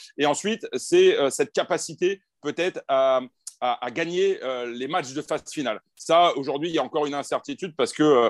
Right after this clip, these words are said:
le M H R, même s'ils ont gagné la Challenge Cup, qui est quand même, on va pas se mentir, un niveau en dessous de la, de la Champions Cup, euh, il y a encore une incertitude par rapport à ça. Mais très honnêtement, euh, et là, je vais me mouiller un peu, j'aurais envie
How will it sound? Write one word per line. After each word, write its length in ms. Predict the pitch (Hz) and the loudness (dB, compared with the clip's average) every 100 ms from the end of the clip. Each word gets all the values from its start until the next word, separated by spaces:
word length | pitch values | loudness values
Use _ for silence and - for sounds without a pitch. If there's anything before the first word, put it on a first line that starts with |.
| - - | 0 0
le 100 | 123 | 2
M 80 | 127 | 2
H 240 | 127 170 | 2 0
R, 80 | - | 0
même 200 | 123 165 | 0 0
s'ils 160 | 160 143 | 0 -2
ont 60 | 139 | -2
gagné 180 | 143 | 0
la 120 | 139 120 | -2 0
Challenge 340 | 143 135 143 | -2 -2 -4
Cup, 180 | - 160 - _ _ | -4 -4 -6 _ _
qui 60 | 104 | -2
est 20 | |
quand 100 | 117 | 0
même, 160 | 135 | 0
on 40 | 113 | -2
va 100 | 110 | -4
pas 120 | 120 | -4
se 120 | - | -4
mentir, 320 | 120 - 143 - _ | -6 -4 -4 -6 _
un 80 | 113 | -8
niveau 220 | 127 131 | -4 0
en 80 | 135 | -2
dessous 160 | 127 143 | -2 -2
de 60 | |
la, 180 | 123 110 | 0 0
de 80 | 110 | -2
la 60 | 113 | -8
Champions 300 | 123 110 123 | -8 -10 -4
Cup, 200 | 170 180 _ _ - | -2 -2 _ _ 0
euh, 160 | 117 113 | 2 2
il 60 | 110 | 2
y 40 | |
a 60 | 127 | 0
encore 240 | - 165 | 2 2
une 80 | 156 | 0
incertitude 500 | 139 151 156 151 - | -2 -6 -6 -10 -2
par 100 | 139 | 0
rapport 240 | 127 135 | 2 0
à 40 | 127 | -2
ça. 140 | 104 | -4
Mais 180 | 135 196 - | -2 -2 -2
très 200 | - 180 | -8 -4
honnêtement, 440 | 180 160 190 214 _ _ _ _ _ _ _ - | -4 -4 -6 -8 _ _ _ _ _ _ _ -4
euh, 220 | 123 117 123 | -2 -2 -2
et 60 | |
là, 100 | 147 | -2
je 80 | 151 | -2
vais 80 | 156 | -2
me 60 | |
mouiller 200 | 151 151 | -2 -2
un 100 | 151 | -2
peu, 320 | 139 185 208 - _ _ | 0 0 0 -4 _ _
j'aurais 300 | 113 160 170 | -8 -4 -2
envie 460 | 180 175 208 180 | -2 -2 -6 -12